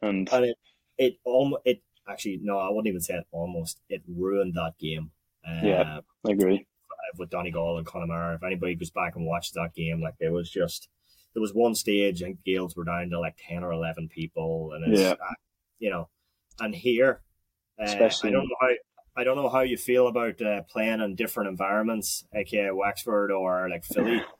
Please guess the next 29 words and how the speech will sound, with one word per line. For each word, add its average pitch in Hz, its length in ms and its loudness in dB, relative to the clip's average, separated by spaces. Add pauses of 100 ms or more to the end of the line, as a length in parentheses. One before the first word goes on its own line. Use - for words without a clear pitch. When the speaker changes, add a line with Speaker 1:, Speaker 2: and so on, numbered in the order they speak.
Speaker 1:
<laughs> - 260 -20
Speaker 2:
but 104 120 -2
how 117 140 2
do 120 80 4
you 104 80 2
find 113 420 2
the, 95 480 2 (320)
the 123 60 -6
hostile 120 600 2
environment 101 480 0
in 92 60 -12
Canton? 107 420 -4
Because 90 260 -10
it's, - 200 -6
I 104 80 -8
tell 120 180 0
you 113 100 0
what, 107 240 2
there 117 200 -2
is 117 240 -4
no, 113 520 0 (460)
in 113 80 -8
my 135 140 6
Speaker 1:
<laughs> 139 140 6
Speaker 2:
opinion, 131 300 -2 (340)
there 139 160 4
is 131 80 0
no 139 140 4
city 123 500 2